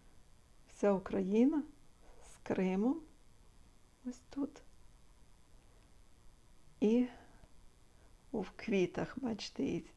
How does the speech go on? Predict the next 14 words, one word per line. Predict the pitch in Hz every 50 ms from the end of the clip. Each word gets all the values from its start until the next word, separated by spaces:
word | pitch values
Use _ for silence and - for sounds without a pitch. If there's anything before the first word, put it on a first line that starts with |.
| - - -
і | 302 247 254
намистинки | 226 208 196 196 190 - - - 180 180 180 - - -
сюди, | - - - 220 247 196 202 196 - - - - - - - -
такі | - - 262 - - - 214 202 196 - - - - - - - - - - - -
клоазони | - - 214 190 190 180 170 - 190 190 196 208 202 202 202 - - - - - - - - - - - - - - - - - - -
з | -
квітами. | - - - - 180 - - 220 196 202 220 202 202 - - - - - - - - - - - - - - - - - - - - - - - - - - - - - - - - -
Ось. | - 190 190 185 185 185 - - - - - - -
І | -
ніколи | 214 214 208 - 247 240 233 233
не | 220 220 214 214 208 196 - - - - - -
звертала | 240 254 190 202 - - - - 202 202
уваги, | 190 226 233 285 427 440 370 330 311 311 - - - - - - - - - -
але | - - 208 220 233 226 226 226 226